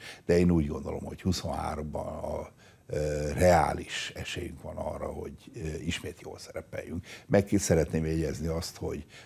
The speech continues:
a magyar pályázat rendkívül jól szerepelt. Tehát informális beszélgetéseken mindenki dicsérte a színvonalát, a sportszakmai elkötelezettséget, és azt, ami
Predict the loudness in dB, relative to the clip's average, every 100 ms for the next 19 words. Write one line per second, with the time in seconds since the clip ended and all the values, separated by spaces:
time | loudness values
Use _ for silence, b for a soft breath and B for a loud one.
0 | B 2 4 4 2 -2 -6 -4 -2 -4
1 | -4 -10 -12 -12 -10 -10 -8 -8 -8 -10
2 | -14 -14 -20 -6 -2 -2 -4 -10 2 2
3 | 4 2 2 -4 -4 -2 -2 -4 -4 -4
4 | -8 -12 -10 -8 -8 -8 B B B 4
5 | 4 2 -4 -8 -8 -4 -4 -4 -6 -8
6 | -4 -2 0 -2 -2 -4 -4 -6 -6 -6
7 | -6 B B -16 0 2 2 -2 -6 -8
8 | -6 -4 -4 -6 -8 -8 -8 -6 -8 -6
9 | -8 -6 -8 -8 -20 B B -6 -2 0
10 | 0 0 0 -4